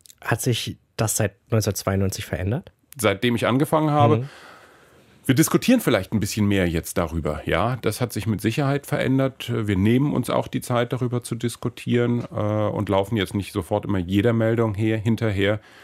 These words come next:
Speaker 2: sondern sagen uns, „Lass uns mal einen Moment lang jetzt innehalten und lass uns mal darüber nachdenken, wie wollen wir dieses Thema jetzt unseren Zuschauern auch näher bringen.“ Und das, glaube ich, passiert nicht nur bei uns, sondern das passiert in ganz vielen Nachrichtenredaktionen in Deutschland.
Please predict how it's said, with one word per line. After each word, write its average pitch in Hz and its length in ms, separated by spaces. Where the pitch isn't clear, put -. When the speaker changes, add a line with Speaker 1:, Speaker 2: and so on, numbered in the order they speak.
Speaker 2:
sondern 101 340
sagen 101 240
uns, 101 160
„Lass - 180
uns 143 160
mal 151 80
einen 127 100
Moment 135 320
lang 139 160
jetzt - 280
innehalten 101 680
und 98 440
lass 120 240
uns 135 140
mal 117 100
darüber 107 260
nachdenken, 110 840
wie 113 160
wollen 113 240
wir 107 80
dieses 107 320
Thema 101 320
jetzt 95 360
unseren 101 360
Zuschauern 98 440
auch - 120
näher 87 260
bringen.“ - 300
Und - 160
das, 120 140
glaube 151 240
ich, - 100
passiert 131 340
nicht 123 240
nur 110 140
bei 92 100
uns, 120 300
sondern 107 220
das 101 120
passiert 101 380
in 107 140
ganz 117 240
vielen 104 240
Nachrichtenredaktionen 87 880
in 85 160
Deutschland. - 480